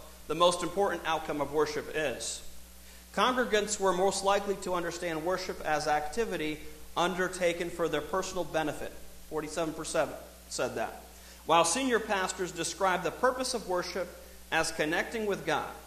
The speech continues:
around forty-one percent, or experiencing His presence, the other thirty percent. Only three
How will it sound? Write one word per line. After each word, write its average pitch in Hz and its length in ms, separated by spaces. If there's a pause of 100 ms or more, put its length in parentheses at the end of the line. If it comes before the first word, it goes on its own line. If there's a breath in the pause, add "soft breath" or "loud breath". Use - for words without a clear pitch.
(260)
around 131 200
forty-one 170 380
percent, 160 420
or 151 160
experiencing 180 640
His 156 160
presence, 127 580 (800)
the 139 80
other 147 160
thirty 139 380 (380)
percent. 131 340 (1120)
Only 170 220
three 240 480